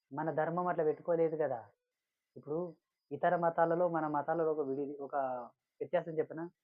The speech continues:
వాళ్ళందరూ "నా" అంటారు,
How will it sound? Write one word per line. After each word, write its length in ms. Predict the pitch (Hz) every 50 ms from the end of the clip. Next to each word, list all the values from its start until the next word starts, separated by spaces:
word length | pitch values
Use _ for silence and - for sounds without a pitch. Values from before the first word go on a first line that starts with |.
| _ _ _ _ _ _ _ _ _ _ _ _ _ _ _ _ _ _ _ _ _ _ _ _ 147
వాళ్ళందరూ 800 | 151 160 165 156 165 180 185 196 190 175 160 175 196 247 302 - _ _ _ _ _ _ -
"నా" 460 | 135 135 135 139 147 156 165 165 160
అంటారు, 380 | 151 135 120 - 120 110 110